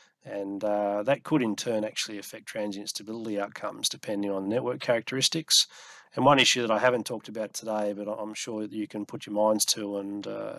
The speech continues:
and, and realise the, the potential impact of,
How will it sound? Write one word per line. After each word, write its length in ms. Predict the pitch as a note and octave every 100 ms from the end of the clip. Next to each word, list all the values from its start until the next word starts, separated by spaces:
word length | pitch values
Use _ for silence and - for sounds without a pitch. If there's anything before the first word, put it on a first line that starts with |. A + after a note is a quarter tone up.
| A2+
and, 180 | G#2+
and 160 | G#2+ G2+
realise 420 | G#2 G#2+ G2 F#2+
the, 200 | G#2+ G2+ -
the 80 |
potential 400 | G#2+ - A2 -
impact 380 | A#2+ A2+ G#2 -
of, 300 | G#2 A#2 C#3